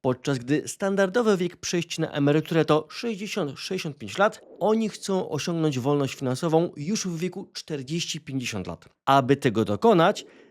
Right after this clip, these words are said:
decydują się na istotne ograniczenie wydatków i inwestowanie zaoszczędzonych pieniędzy, tak aby zgromadzić kapitał pozwalający żyć bez pracy. W tych rozważaniach całkowicie pomijamy zus.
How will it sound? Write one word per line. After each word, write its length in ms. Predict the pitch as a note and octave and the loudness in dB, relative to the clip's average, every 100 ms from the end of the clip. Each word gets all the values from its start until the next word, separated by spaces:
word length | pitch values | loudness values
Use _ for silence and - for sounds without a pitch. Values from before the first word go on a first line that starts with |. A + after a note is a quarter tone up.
| - | -20
decydują 580 | B2 D3 C#3+ D#3 D3+ D3+ | -6 -4 -4 -2 0 0
się 160 | - | 0
na 120 | D#3 - _ - | -2 -2 _ -10
istotne 840 | G#3 G3+ - - A#3 A3+ - F#3+ - | -6 -6 -6 0 0 0 -2 -2 0
ograniczenie 600 | D#3+ D#3 E3 D#3+ D3+ B2 | 0 2 2 2 0 0
wydatków 640 | B2 G#3+ G#3+ - G3 - _ _ D3+ | 4 4 4 0 -8 -10 _ _ -12
i 260 | - G#3 | -12 -8
inwestowanie 640 | G#3+ F3+ F3+ F3+ D#3+ E3 C#3 | -6 -4 -4 -6 -6 -4 -2
zaoszczędzonych 560 | D3 C#3+ D3 C3+ C3 | -4 -6 -8 -6 -6
pieniędzy, 500 | C#3 A#3+ A3 F3+ A#3 - _ | -2 2 4 4 2 0 _
tak 360 | G3 G3 G3 - - | 0 0 -2 -14 -6
aby 280 | E3 D3+ D3 | -4 -2 -4
zgromadzić 520 | C3+ D3 D3 C#3+ - | -4 -2 0 -2 -6
kapitał 380 | D3 C#3+ F3+ F3 | -8 -4 -4 -2
pozwalający 720 | D3+ A#2+ B2+ C#3 C3+ C3 B2+ | -4 -2 0 0 2 0 2
żyć 340 | E3+ G#3+ - - | 0 -2 -6 -12
bez 340 | G#2+ C#3+ C#3 | -6 -4 -6
pracy. 520 | - D3 D3 C#3+ - - _ | -10 -2 0 0 -6 -12 _
W 120 | - | -10
tych 180 | C3+ A#2 | -6 -4
rozważaniach 640 | A#2 A#2 C#3 G3 F#3+ - _ _ | 0 2 4 4 2 0 _ _
całkowicie 680 | - F#3 D#3+ E3 C3+ F#3 G3 | -10 -6 -4 -4 -6 -2 -2
pomijamy 1000 | F3+ - G#3+ A3 G#3+ F#3+ E3 D#3 D3+ C#3+ | -2 0 4 6 4 2 2 2 2 0
zus. 440 | A2+ C#3+ A#2 - | 0 -4 -4 -12